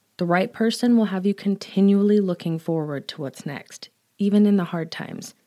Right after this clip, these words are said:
because the hard times are inevitable, but you need to be invested and completely on board to work through those hard times in order to survive them. And tip number eight, gauge compatibility in relationships.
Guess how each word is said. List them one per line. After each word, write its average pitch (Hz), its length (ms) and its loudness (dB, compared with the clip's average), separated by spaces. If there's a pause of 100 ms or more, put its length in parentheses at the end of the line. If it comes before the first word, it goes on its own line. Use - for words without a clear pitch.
because 202 300 -2
the 220 80 0
hard 214 240 0
times 233 340 0
are 190 300 2
inevitable, 160 640 -6 (340)
but - 100 -6
you 190 140 -2
need 220 160 4
to 220 100 -2
be 214 160 0
invested 160 800 -4
and 151 160 -4
completely 165 840 -4
on 139 240 -4
board 135 360 -4
to - 120 -10
work 143 380 -6
through 143 200 -8
those 117 240 -8
hard 113 240 -12
times - 480 -12
in 160 100 -6
order 156 220 -8
to 151 100 -14
survive 139 520 -8
them. - 280 -12 (1120)
And 180 160 -4
tip 180 220 -10
number 170 260 -6
eight, 247 360 -4 (180)
gauge 233 300 0
compatibility 175 960 -4
in 147 200 -8
relationships. 143 880 -10